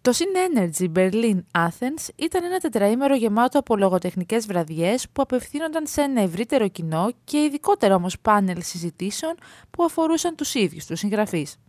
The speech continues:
Πρόκειται κυρίως για συγγραφείς που είναι λιγότερο γνωστοί, οι οποίοι αναζητούν νέες οδούς για να δημοσιεύσουν τα έργα τους, αλλά και για να τα κάνουν γνωστά στο εξωτερικό.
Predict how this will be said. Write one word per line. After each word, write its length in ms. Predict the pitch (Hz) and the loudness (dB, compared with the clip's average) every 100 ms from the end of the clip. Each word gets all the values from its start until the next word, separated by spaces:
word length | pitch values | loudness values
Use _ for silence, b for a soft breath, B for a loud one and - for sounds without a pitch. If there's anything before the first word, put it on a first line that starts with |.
| _ _ - | _ _ 0
Πρόκειται 360 | 202 214 302 | 2 2 -2
κυρίως 380 | 208 202 214 247 | 0 2 4 2
για 100 | 247 | -2
συγγραφείς 580 | - 185 160 156 214 - B B B | -4 -4 -4 -4 -4 -4 B B B
που 100 | - | -2
είναι 140 | 294 330 | 0 2
λιγότερο 460 | 254 208 190 170 | 2 2 2 0
γνωστοί, 540 | 165 170 170 - 165 151 B B | 0 -2 -4 -6 -6 -8 B B
οι 120 | 214 | 0
οποίοι 300 | 196 226 240 | 2 2 2
αναζητούν 600 | 240 202 180 180 220 240 | 4 2 -2 -6 -6 -2
νέες 360 | 233 220 196 - | 2 2 2 0
οδούς 300 | 190 175 180 | -4 -4 -2
για 100 | 190 | -2
να 100 | 185 | -2
δημοσιεύσουν 760 | 175 180 180 190 185 180 185 | -2 -4 -4 0 0 -2 -8
τα 100 | 175 | -2
έργα 320 | 170 165 185 202 | 0 2 -2 -4
τους, 180 | 277 B B B | -6 B B B
αλλά 180 | 254 254 | 0 0
και 140 | - | 0
για 120 | 240 | 0
να 100 | 240 | 2
τα 120 | 226 208 | 0 0
κάνουν 380 | 202 196 202 190 | 0 2 0 -2
γνωστά 420 | 185 180 - 233 | -4 -4 2 0
στο 160 | - 269 | 2 -2
εξωτερικό. 760 | - 220 220 208 - 156 147 | -2 -2 -2 -2 -2 -4 -4